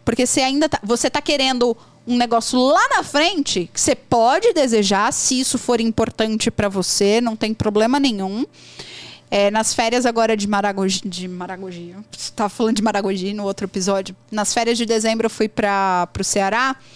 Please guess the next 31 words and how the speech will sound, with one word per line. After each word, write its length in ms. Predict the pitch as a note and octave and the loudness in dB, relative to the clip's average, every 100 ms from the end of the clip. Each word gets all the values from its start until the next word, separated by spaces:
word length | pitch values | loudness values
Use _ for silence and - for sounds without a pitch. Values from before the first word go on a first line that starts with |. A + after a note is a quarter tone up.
| - - - - - - | -18 -16 -14 -16 -14 -4
e 140 | A3+ | -2
no 120 | A3+ | 0
dia 120 | A3+ A#3+ | 0 0
que 60 | |
eu 60 | C#4+ | -2
fui 120 | C4+ | -2
fazer 360 | B3+ A3+ G#3+ A3 | 0 0 2 2
aula 280 | G#3+ G#3 | 4 2
de 80 | G3+ | 0
su-, 220 | - F#3+ | -2 -4
de 340 | F3 F3+ F#3+ F3+ | -2 -4 -4 -4
kitesurf 560 | - G#3 - G#3 F#3+ - | -6 -4 0 0 0 -2
no, 400 | F#3+ F3+ F3 E3+ | -2 0 0 -2
em 120 | G#3 | -2
Jeri, 380 | F#3 G3+ B3 B3 - - - - | 2 2 2 -2 -8 -14 -14 -2
tinha 560 | - B3+ A3+ A3 G#3 - _ _ A3 | -2 0 -2 -2 -2 -6 _ _ 0
um 40 | |
monte 200 | A#3 E4+ | 2 4
de 80 | D4 | 2
gringo 480 | G#3+ A3+ B3+ E4+ A#4 _ | 2 2 4 2 0 _
no 80 | G#3+ | -2
carro, 500 | - G#3 G3+ A3 F4+ - _ - - - | 0 2 2 2 0 -2 _ -20 -16 -6
um 80 | A3 | 0
monte 200 | A#3 D4+ | 0 0
de 60 | |
francês, 520 | D4 B3 - A#3 B3+ | 0 0 2 2 2
tinha 140 | - A3+ | 0 2
alemão, 420 | A3 G#3 A3 B3+ | 2 2 2 0
tinha, 280 | - B3+ A#3+ G#3 - _ - | 0 -2 -2 -10 -20 _ -8
cara, 340 | - E4 G3+ F3+ | -2 0 0 -4
mó 800 | F3+ G#3 A3 A3 G#3+ A3+ C4 G4 | -6 -2 -2 -2 -4 0 2 2